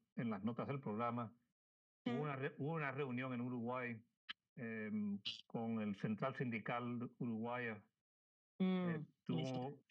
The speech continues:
Speaker 1: tuvo un, un lanzamiento de una convocatoria de una bru-, brigada suramericana de trabajo voluntario, le dicen ellos, trabajo voluntario y solidaridad con Cuba, eh, que se va a realizar el veintidós de enero al,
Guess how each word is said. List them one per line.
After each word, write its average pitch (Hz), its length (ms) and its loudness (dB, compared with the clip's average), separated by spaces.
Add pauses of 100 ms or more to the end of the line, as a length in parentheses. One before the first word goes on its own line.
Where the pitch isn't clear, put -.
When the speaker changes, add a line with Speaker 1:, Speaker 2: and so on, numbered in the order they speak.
Speaker 1:
tuvo 127 320 0
un, 123 600 0 (600)
un 120 160 0
lanzamiento 120 640 0
de 120 80 0
una 127 80 -2
convocatoria 120 800 -2
de 110 80 0
una 120 100 -2
bru-, 117 280 -2 (120)
brigada 113 500 0
suramericana 113 680 0
de 120 40 -10
trabajo 123 400 0
voluntario, 135 600 0
le 113 80 0
dicen 113 280 -2
ellos, 104 240 -4 (240)
trabajo 135 400 -2
voluntario 143 880 -2
y 139 160 0 (140)
solidaridad 123 560 0
con 127 180 -2
Cuba, 113 420 -2 (800)
eh, 131 260 -6
que - 160 -2
se 131 120 -2
va 127 160 2
a - 20 4
realizar 135 540 0
el 131 80 -2
veintidós 120 440 -2
de 127 60 -2
enero 120 440 -2 (800)
al, 120 600 -2